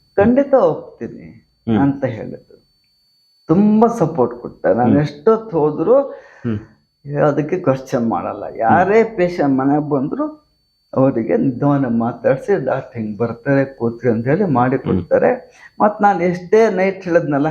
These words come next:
Speaker 1: ವಿಸಿಟ್,
Speaker 2: ಹ್ಮ್.
Speaker 1: ಎಲ್ಲೆಲ್ಲ ಹೋಗ್ತಿದ್ದೆ, ಬೀಗ
Speaker 2: ಹ್ಮ್.
Speaker 1: ಹಾಕೊಂಡ್ ಹೋಗ್ತಿದ್ದೆ. ತಾಯಿ ಮಗಳು
Speaker 2: ಹ್ಮ್.
Speaker 1: ಮಾತ್ರ, "ಯಾಕ್ ನಮ್ಮನ್ ಬಿಟ್ಟೋಗ್ರಿ?" ಅಂತ ಕ್ವಶನ್ ಮಾಡಿಲ್ಲ.
Speaker 2: ಕರೆಕ್ಟ್. ಹ್ಮ್.
Speaker 1: ನಮ್ಮ ಮಿಸಸ್ ಲತಾ ಅಂತ,
Speaker 2: ಹ್ಮ್.
Speaker 1: ಅವ್ರು, ಅವ್ರು, ಅವರೇ ಬರೋದು ಅವ್ರು, ಅವ್ರು.
Speaker 2: ಹೌದು, ಓಕೆ.
Speaker 1: ಹಾ, ಅಂಬರ್ ಟ್ರೇಡರ್ಸ್ ಅಂತ ಅಂಗಡಿ ಉಂಟು, ಶ್ರೀನಿವಾಸ
Speaker 2: ಎಸ್.
Speaker 1: ಅಂತ,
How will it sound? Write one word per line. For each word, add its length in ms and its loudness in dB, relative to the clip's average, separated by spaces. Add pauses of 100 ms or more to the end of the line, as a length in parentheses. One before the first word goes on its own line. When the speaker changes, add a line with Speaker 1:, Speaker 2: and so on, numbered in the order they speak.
(220)
Speaker 1:
ವಿಸಿಟ್, 260 0
Speaker 2:
ಹ್ಮ್. 160 -2
Speaker 1:
ಎಲ್ಲೆಲ್ಲ 400 2
ಹೋಗ್ತಿದ್ದೆ, 600 -2
ಬೀಗ 120 4
Speaker 2:
ಹ್ಮ್. 100 2
Speaker 1:
ಹಾಕೊಂಡ್ 340 -2
ಹೋಗ್ತಿದ್ದೆ. 460 -6
ತಾಯಿ 280 2
ಮಗಳು 300 -4
Speaker 2:
ಹ್ಮ್. 100 0
Speaker 1:
ಮಾತ್ರ, 280 -4 (440)
"ಯಾಕ್ 260 2
ನಮ್ಮನ್ 260 0
ಬಿಟ್ಟೋಗ್ರಿ?" 460 0
ಅಂತ 160 -2
ಕ್ವಶನ್ 560 -6
ಮಾಡಿಲ್ಲ. 380 -2
Speaker 2:
ಕರೆಕ್ಟ್. 260 -8 (460)
ಹ್ಮ್. 100 0
Speaker 1:
ನಮ್ಮ 360 2 (400)
ಮಿಸಸ್ 520 0
ಲತಾ 300 0
ಅಂತ, 320 -2
Speaker 2:
ಹ್ಮ್. 220 0
Speaker 1:
ಅವ್ರು, 280 0
ಅವ್ರು, 220 4
ಅವರೇ 360 2
ಬರೋದು 300 -2
ಅವ್ರು, 180 -4
ಅವ್ರು. 180 -8
Speaker 2:
ಹೌದು, 520 -2
ಓಕೆ. 200 -8
Speaker 1:
ಹಾ, 420 -12
ಅಂಬರ್ 260 0
ಟ್ರೇಡರ್ಸ್ 380 -8
ಅಂತ 140 -12
ಅಂಗಡಿ 320 -6
ಉಂಟು, 220 -12
ಶ್ರೀನಿವಾಸ 440 0
Speaker 2:
ಎಸ್. 160 0
Speaker 1:
ಅಂತ, 200 -10